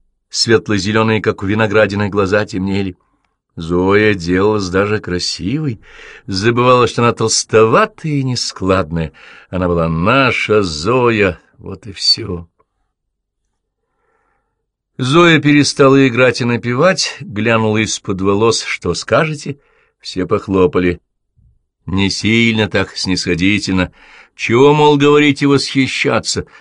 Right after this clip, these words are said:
И так понятно, что мелодия самая та.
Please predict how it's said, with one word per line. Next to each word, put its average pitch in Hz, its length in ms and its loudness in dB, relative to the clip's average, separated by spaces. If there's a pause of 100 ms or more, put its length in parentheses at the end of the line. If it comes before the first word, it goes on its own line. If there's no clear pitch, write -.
(140)
И 117 140 0
так 110 400 2
понятно, 104 440 -2
что - 180 -8
мелодия 98 400 2 (120)
самая 101 720 0
та. - 400 -6